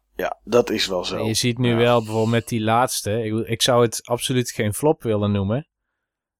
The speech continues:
Speaker 2: Maar ze hebben toch best wel veel versies en re-releases uit moeten brengen. Om tot een aantal te komen waar, eh,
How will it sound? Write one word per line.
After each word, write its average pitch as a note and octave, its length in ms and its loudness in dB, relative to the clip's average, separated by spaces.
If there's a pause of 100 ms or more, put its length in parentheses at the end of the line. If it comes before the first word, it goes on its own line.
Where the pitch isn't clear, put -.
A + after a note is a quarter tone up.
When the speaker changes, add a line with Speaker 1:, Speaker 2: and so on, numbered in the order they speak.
(280)
Speaker 2:
Maar A2+ 560 2
ze - 180 -2
hebben B2 220 2
toch A#2 180 2
best D3 220 2
wel C3+ 120 2
veel A2+ 420 4
versies B2+ 500 2
en A#2 160 2
re-releases A#2 760 2
uit G#2+ 160 0
moeten G#2+ 240 -6
brengen. G#2 400 0 (420)
Om A#2 420 0 (260)
tot C3 240 -2
een A#2 120 0
aantal B2+ 460 2
te - 140 -16
komen C3+ 560 2 (920)
waar, A2 540 4
eh, A2 560 0